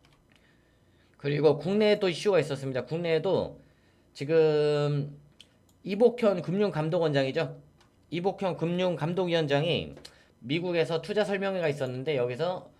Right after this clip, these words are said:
어, 국내 증시에 대한 공매도 재개 가능성을 시사하면서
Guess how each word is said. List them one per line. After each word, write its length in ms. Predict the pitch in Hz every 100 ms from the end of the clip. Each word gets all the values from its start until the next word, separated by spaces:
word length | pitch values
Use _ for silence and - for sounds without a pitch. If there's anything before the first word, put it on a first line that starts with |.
| _ -
어, 180 | 110 113
국내 320 | 151 180 175
증시에 340 | 156 143 156
대한 340 | 143 143 143 139
공매도 420 | 147 165 160 160
재개 260 | 151 143 180
가능성을 460 | 165 160 156 151
시사하면서 840 | 151 220 185 151 147 165 98 73